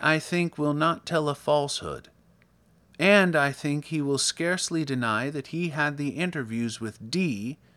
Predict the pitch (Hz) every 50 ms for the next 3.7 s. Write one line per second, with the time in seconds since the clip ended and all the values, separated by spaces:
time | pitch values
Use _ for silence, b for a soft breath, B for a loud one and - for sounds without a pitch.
0 | b b b b b b b _ - 139 143 147 151 170 185 196 196 196 - -
1 | 165 147 143 131 - - - 175 180 180 190 175 165 147 151 - - - 120 120
2 | 131 143 - - - 131 123 113 107 107 - 143 156 160 170 170 160 151 156 147
3 | 151 151 151 151 160 190 185 - - - - - - -